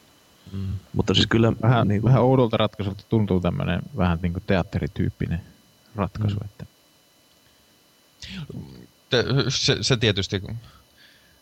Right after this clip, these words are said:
Speaker 2: ehkä Michael
Speaker 3: Mut
Speaker 2: Jackson
Speaker 3: toivotaan
Speaker 2: ei halua, halua tuota, ö, omituisten tapojensa
Speaker 3: Omituisten
Speaker 2: vuoksi
Speaker 3: kerran.
Speaker 2: matkustaa minnekään muualle.
Speaker 3: Niin, ja siis, ö,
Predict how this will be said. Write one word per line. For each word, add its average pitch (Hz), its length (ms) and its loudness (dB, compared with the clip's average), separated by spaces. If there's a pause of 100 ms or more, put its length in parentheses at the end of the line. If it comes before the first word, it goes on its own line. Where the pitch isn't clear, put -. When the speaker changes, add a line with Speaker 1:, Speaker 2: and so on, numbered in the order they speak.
(440)
Speaker 2:
ehkä 98 220 -4
Michael 104 160 4 (100)
Speaker 3:
Mut - 20 2
Speaker 2:
Jackson 127 160 0
Speaker 3:
toivotaan 120 320 4
Speaker 2:
ei 107 120 4
halua, 104 340 2
halua 110 280 2
tuota, 104 380 0 (1400)
ö, - 100 -10 (120)
omituisten 101 800 2 (1160)
tapojensa 98 480 4
Speaker 3:
Omituisten 95 100 -2
Speaker 2:
vuoksi 95 420 0 (120)
Speaker 3:
kerran. - 120 -10
Speaker 2:
matkustaa 98 560 -2
minnekään - 440 -4
muualle. 92 320 -2 (880)
Speaker 3:
Niin, 95 380 0
ja 95 180 2
siis, 98 320 -2
ö, 92 100 0